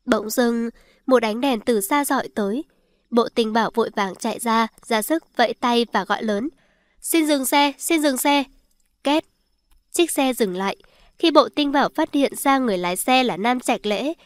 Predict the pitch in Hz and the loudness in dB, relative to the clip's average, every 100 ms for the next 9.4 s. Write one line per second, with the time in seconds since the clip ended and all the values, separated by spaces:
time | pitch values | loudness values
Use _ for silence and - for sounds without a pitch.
0 | _ - 240 202 - 311 - 262 226 190 | _ -2 0 0 -2 -2 0 0 2 0
1 | 214 226 196 - 214 - 294 320 - _ | 0 -2 -4 -2 -2 0 0 0 -4 _
2 | _ _ _ 226 220 208 - 196 202 214 | _ _ _ -2 0 0 -2 -2 -4 -4
3 | 254 240 220 185 _ _ _ _ _ _ | -6 -2 -4 -4 _ _ _ _ _ _
4 | - 247 240 277 269 302 _ _ - 269 | -6 0 0 0 -2 -4 _ _ -6 -2
5 | 285 196 196 254 233 247 294 269 269 269 | 0 0 -2 -6 -4 -2 0 0 2 0
6 | 262 - _ _ _ _ _ _ 226 226 | -2 -8 _ _ _ _ _ _ 0 0
7 | - 220 214 220 175 254 233 226 - 208 | 0 -4 -2 -2 -2 -4 -2 -2 -2 -2
8 | 196 196 - 269 - _ _ 220 214 233 | -2 -4 -2 -2 -2 _ _ -6 -6 -2
9 | 254 - 294 | -2 0 -2